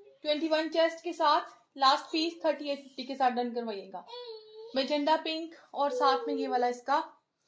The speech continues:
नेवी ब्लू, रॉयल ब्लू, sorry, white color की embroidery थर्टी एट फिफ्टी, ट्वेंटी वन chest के साथ available। remaining articles में मेरे ख्याल से थोड़े बहुत पड़े, मैं फटाफट से बहुत आप लोगों को दिखा दूं।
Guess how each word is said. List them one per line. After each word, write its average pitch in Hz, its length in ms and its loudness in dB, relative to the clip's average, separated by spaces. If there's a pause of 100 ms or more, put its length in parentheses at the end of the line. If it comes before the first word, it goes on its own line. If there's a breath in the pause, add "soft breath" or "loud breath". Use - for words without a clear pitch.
(480)
नेवी 269 360 -4
ब्लू, 240 220 -8 (500)
रॉयल 277 360 2
ब्लू, 254 140 -6
sorry, 220 320 -6
white 247 240 2
color 269 160 -2
की 262 100 -8
embroidery 247 440 0
थर्टी 262 420 0
एट 254 120 4
फिफ्टी, 277 360 -2
ट्वेंटी 262 320 4
वन 247 160 4
chest 240 260 2
के 233 80 -2
साथ 208 280 0
available। 190 400 -4 (1120)
remaining 302 400 -10
articles 320 500 -2
में 330 60 -6
मेरे 311 160 -4 (280)
ख्याल 302 240 -4
से 311 140 -12
थोड़े 302 180 -2
बहुत 294 240 -6
पड़े, 269 180 -8
मैं 277 220 -8
फटाफट 277 340 -8
से 269 60 -16
बहुत 269 220 -8
आप 240 180 -8
लोगों 254 160 -10
को 254 120 -4
दिखा 226 320 -10
दूं। 285 160 -14